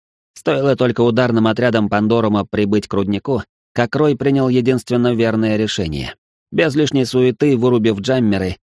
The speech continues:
они покинули поле боя, оставляя на съедение волкам нескольких замешкавшихся отставашек. Как бы я ни желал убраться поскорее из затхлых и мрачных тоннелей, встречу с Саранкаром я предпочёл бы отложить до лучших времён.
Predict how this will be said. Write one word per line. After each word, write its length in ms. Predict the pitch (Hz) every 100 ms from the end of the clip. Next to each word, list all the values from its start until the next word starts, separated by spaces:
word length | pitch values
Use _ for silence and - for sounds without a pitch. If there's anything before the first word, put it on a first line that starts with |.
| -
они 220 | 151 151
покинули 500 | 160 156 117 98 98
поле 260 | - 98 101
боя, 420 | 110 101 85 - _ _ -
оставляя 580 | 107 127 123 139 135 117
на 100 | 113
съедение 540 | 123 120 123 117 113
волкам 460 | 113 110 127 101 85 _
нескольких 640 | - 127 127 117 123 107 -
замешкавшихся 800 | 113 139 139 123 123 - 120 - 127
отставашек. 840 | 113 - - 120 92 - - - - _ _ _ _ _ _
Как 200 | - 135
бы 140 | 120 123
я 120 | 120
ни 120 | 120
желал 380 | 113 123 143 107
убраться 420 | 92 98 90 101
поскорее 600 | 98 - 95 98 95 95
из 200 | - 98
затхлых 560 | 95 90 - 92 90 101
и 80 |
мрачных 420 | 98 95 92 92 -
тоннелей, 560 | 95 98 87 87 85 _ _ _ _ -
встречу 460 | - 120 127 156
с 60 | 143
Саранкаром 800 | 131 131 131 131 117 113 123 127 - -
я 140 | 123
предпочёл 580 | - 143 - 135 135 127
бы 140 | 123
отложить 480 | 131 127 131 127 123
до 140 | 120 120
лучших 420 | 104 101 104 -
времён. 440 | 107 95 67 58